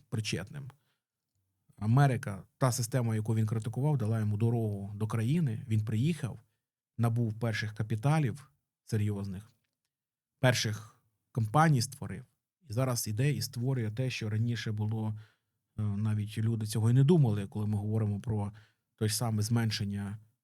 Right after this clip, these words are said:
вартості, е, відправлення вантажу в космос, так, при поверненні назад ракет, це яв-, явно зменшення витрати, це дуже круто, це справді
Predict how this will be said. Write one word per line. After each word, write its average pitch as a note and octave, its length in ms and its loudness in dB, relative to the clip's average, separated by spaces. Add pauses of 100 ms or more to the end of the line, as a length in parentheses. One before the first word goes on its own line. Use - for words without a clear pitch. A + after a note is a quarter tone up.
(140)
вартості, A2+ 760 2
е, G2 140 -8 (1080)
відправлення A2 520 2
вантажу G#2+ 380 2
в G#2+ 80 -4
космос, G#2+ 500 -6
так, A#2 340 -10
при A2 220 -8
поверненні A2+ 600 2
назад A2 340 0
ракет, A2+ 380 -4
це G2 220 -10
яв-, A#2 380 -6
явно C3+ 220 4
зменшення A2 720 -2 (540)
витрати, G#2+ 440 -4
це G#2+ 120 -10
дуже A2 280 4
круто, G#2+ 540 -4
це G#2 500 -4
справді A#2 640 0